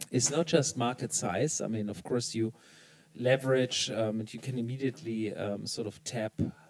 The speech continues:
hundreds of millions of, of consumers.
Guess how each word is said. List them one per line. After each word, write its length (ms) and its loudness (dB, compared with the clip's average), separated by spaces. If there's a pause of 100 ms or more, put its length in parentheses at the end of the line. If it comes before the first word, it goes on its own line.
(160)
hundreds 480 2
of 160 -6
millions 400 0
of, 240 -8
of 240 -10
consumers. 720 -2